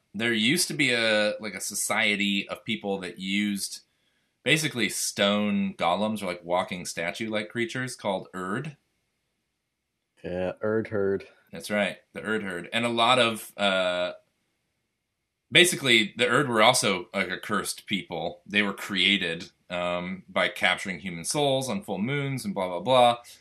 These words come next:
Speaker 1: And through a lot of work, one of the other campaigns we played, they turned all of the Erd back into children. So Erd don't really exist anymore, but there might be rumors that these are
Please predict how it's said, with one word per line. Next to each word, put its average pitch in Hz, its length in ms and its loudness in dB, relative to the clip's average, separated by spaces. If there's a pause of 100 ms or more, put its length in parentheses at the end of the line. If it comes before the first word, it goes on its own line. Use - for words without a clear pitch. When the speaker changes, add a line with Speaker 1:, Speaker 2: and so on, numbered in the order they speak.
(340)
Speaker 1:
And 110 260 4
through 147 160 0
a 123 80 6
lot 113 80 10
of 104 140 0
work, 147 400 2
one 127 120 -2
of 107 100 -4
the 110 120 4
other 107 220 2
campaigns 120 480 -2
we 113 60 -2
played, 104 360 0
they 107 380 4
turned 123 540 -4
all 117 260 2
of 120 80 -10
the 117 180 -4
Erd 117 440 -2 (500)
back 95 260 0
into 104 240 -4
children. 90 640 -6 (1400)
So 120 220 0
Erd 127 240 0
don't 113 320 2
really 104 380 0
exist 95 400 -4
anymore, 85 260 -4
but 82 260 -8
there 98 80 -6
might 95 200 -2
be 90 80 -6
rumors 85 420 -6
that - 80 -16
these 80 180 -14
are 78 260 -10